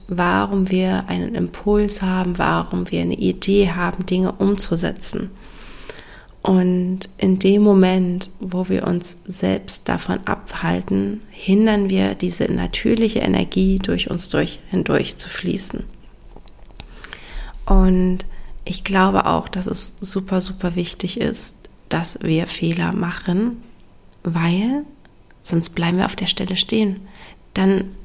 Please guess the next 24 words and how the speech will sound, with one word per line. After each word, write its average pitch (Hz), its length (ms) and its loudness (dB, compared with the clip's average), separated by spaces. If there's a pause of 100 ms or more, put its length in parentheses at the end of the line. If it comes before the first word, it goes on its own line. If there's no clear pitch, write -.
(320)
befindest 233 460 4
du 196 60 0
dich 190 420 0
in 196 80 0
deinem 196 300 0
Kreis, - 520 -2
in - 80 -6
deinem - 220 -2
Kreis, - 580 -2 (640)
in 190 180 4
dem 185 500 2 (120)
sich - 340 -4 (140)
alles 196 640 0
sicher 165 540 -2
anfühlt, - 600 -4
in 190 160 0
dem 190 560 0 (460)
sich - 400 -4
alles, 185 720 0 (840)
in 185 160 6
dem 175 200 2
alles 190 260 0
bekannt 160 520 0
ist. - 360 -6